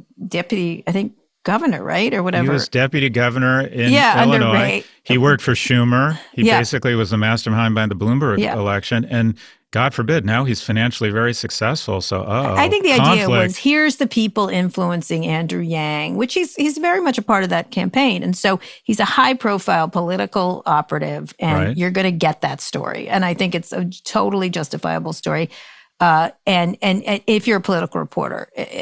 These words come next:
Speaker 1: i-, in doing that, it's, the question is, is there actual influence? We'll see. But pointing out the relationship, I think, is important. Who's, who's the people around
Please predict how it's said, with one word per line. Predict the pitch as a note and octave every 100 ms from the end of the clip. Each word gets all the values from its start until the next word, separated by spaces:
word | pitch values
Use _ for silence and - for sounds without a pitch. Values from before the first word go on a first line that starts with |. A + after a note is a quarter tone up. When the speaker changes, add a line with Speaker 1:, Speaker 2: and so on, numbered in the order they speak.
| -
Speaker 1:
i-, | G#3 F#3
in | F#3 E3+
doing | E3 E3+ E3+
that, | - F#3+
it's, | F#3
the |
question | G3+ A3+ - F#3
is, | F3 -
is | A#3 A#3 -
there | F#3+ E3+
actual | D#3+ D#3+ - F3 E3
influence? | E3 - E3 D#3+ E3 - - _ _ _ -
We'll | D#4+
see. | A#4 A#3
But | A3
pointing | - D#4 C4+ G#3
out | A3 G3
the | F3
relationship, | D#3 D#3+ - D#3+ D3+ -
I | E3 D#3+
think, | E3+ D#3
is | C#3 - _ _ -
important. | G3 E3 - G3+ - E3 - - F3+ F3
Who's, | F#3 G#3+ G#3
who's | F#3+ A#3+ C#4
the | B3+
people | G#3+ G3+ F#3
around | E3 E3 E3 D#3+ E3